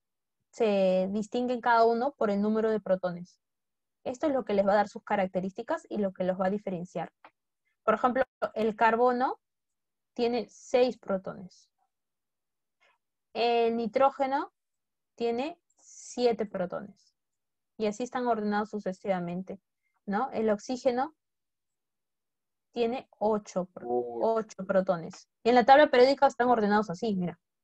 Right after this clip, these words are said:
Speaker 1: Seis, siete, ocho, así, por el número de protones, ¿ya? Entonces,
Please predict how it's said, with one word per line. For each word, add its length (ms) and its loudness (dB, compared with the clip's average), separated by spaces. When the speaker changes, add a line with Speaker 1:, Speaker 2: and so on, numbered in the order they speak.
Speaker 1:
Seis, 520 0
siete, 380 0
ocho, 240 4
así, 320 -4
por 160 4
el 140 4
número 260 4
de 80 4
protones, 580 -2
¿ya? 340 0
Entonces, 800 0